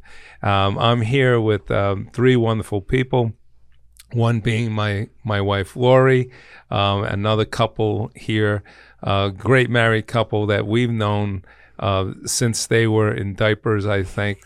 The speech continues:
No, I'm not, I'm only kidding. But, uh, they were very young when we first started, uh, uh, really ministering to Chris and Kristen Bodwin. Uh, they used to be in our youth group,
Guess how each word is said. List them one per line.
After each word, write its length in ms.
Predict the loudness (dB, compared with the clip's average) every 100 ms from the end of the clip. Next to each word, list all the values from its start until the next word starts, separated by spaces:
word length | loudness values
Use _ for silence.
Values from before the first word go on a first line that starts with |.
| -18 -18 -16 -6
No, 180 | -2 0
I'm 120 | -2
not, 300 | -2 -4 -4
I'm 140 | -4 -2
only 240 | -2 -2
kidding. 340 | -2 -2 -2 -4 -12 -20 -6 0
But, 160 | 2
uh, 220 | 2 0 -4 -12
they 220 | -2 2
were 140 | 2 2
very 340 | 2 4 4
young 400 | 4 2 0 -2
when 140 | -2 -2
we 120 | -4
first 320 | 0 0 0
started, 480 | -2 0 0 -4 -6
uh, 240 | -4 -4 -6 -14 -20 -16 -10
uh, 220 | -8 -8
really 360 | -10 -2 0 2
ministering 640 | 2 0 -2 -4 -4 -4 -6
to 540 | -4 -2 -2 -6 -12 _
Chris 400 | -4 0 2 0
and 300 | -4 -6 -6
Kristen 460 | -2 -2 -2 -4 -2
Bodwin. 560 | -2 0 -2 -2 -4 -8 -20 -20 -20 -8
Uh, 240 | -4 -2
they 180 | 0 0
used 180 | 0 -2
to 60 |
be 120 | -2 0
in 60 |
our 120 | -2
youth 320 | 0 0 -2 -4
group, 320 | -2 -2